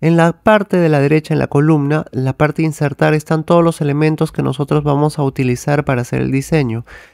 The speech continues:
Luego, aquí en páginas, acá nosotros vamos a crear la página de inicio, página de, eh, limpieza de hogar, eh, limpieza de oficinas, página de contacto. Podrías poner aquí página de nosotros, página de servicios, lo que tú quieras.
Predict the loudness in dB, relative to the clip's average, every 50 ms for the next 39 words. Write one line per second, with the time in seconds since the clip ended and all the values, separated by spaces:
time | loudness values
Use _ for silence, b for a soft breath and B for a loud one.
0 | B B 2 4 4 4 4 2 0 0 0 0 0 0 0 0 -2 -2 -2 -6
1 | -10 -10 -8 -8 -10 -6 -6 -6 -2 0 0 0 0 0 -2 -2 -4 -2 -2 -2
2 | -2 -2 -4 -4 -4 -4 -4 -2 -4 -2 -4 -6 -6 -4 -6 -4 -4 -2 0 0
3 | 2 2 2 2 0 0 -2 -2 -2 0 -2 -4 -4 -4 -4 -4 -2 -2 -2 -2
4 | -2 -2 -2 -4 -6 B B B B B B B B B -6 -2 -2 0 0 0
5 | 0 0 0 2 0 0 0 0 -2 -2 -2 -2 0 0 0 0 2 0 0 -2
6 | -2 -4 -8 -8 -8 -8 -8 -8 -8 -6 -4 -4 -4 -2 -2 -2 -4 -2 0 0
7 | 0 0 0 -2 -2 -2 -2 -2 -2 -4 -4 -4 -6 -8 -8 -4 0 2 2 2
8 | 2 2 0 0 -2 -2 -4 -8 b b b b b _ -4 -4 -2 -2 -4 -4
9 | -4 -2 -2 -4 -4 -2 -2 0 0 0 0 -2 _ _ -2 -2 -2 -2 -2 0
10 | 0 0 0 0 0 -2 0 0 0 0 -2 -4 -4 -2 -2 -2 -2 -2 -4 -4
11 | -4 -4 -4 -4 0 0 2 2 2 0 -4 -6 -4 -4 -4 -4 -4 -4 -4 -4
12 | -4 -2 0 2 2 2 2 0 -2 -4 -2 -2 -2 -2 -2 -4 -2 -2 -2 -2
13 | 0 -2 -6 -10 -12 _